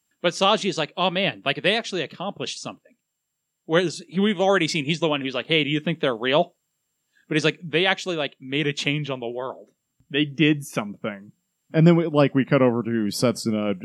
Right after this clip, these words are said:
Speaker 3: being
Speaker 1: Grumping in
Speaker 3: bru-,
Speaker 1: bed?
Speaker 3: Yeah, being broody in his bedroom.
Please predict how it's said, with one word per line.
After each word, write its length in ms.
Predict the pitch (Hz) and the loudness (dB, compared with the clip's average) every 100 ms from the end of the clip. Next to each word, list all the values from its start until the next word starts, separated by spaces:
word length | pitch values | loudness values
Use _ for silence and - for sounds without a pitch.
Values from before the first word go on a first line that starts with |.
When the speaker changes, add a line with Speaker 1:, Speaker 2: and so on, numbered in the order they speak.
| 117 | -8
Speaker 3:
being 140 | - 113 | -4 0
Speaker 1:
Grumping 320 | 156 160 160 | 2 2 -2
in 80 | 127 | 0
Speaker 3:
bru-, 80 | |
Speaker 1:
bed? 240 | 135 143 147 | 2 2 0
Speaker 3:
Yeah, 180 | 123 127 | 0 0
being 300 | 120 143 131 | 4 4 4
broody 360 | 107 117 120 117 | 4 4 4 4
in 40 | 110 | 4
his 120 | 107 | 2
bedroom. 560 | 101 107 98 104 107 | 0 0 4 4 2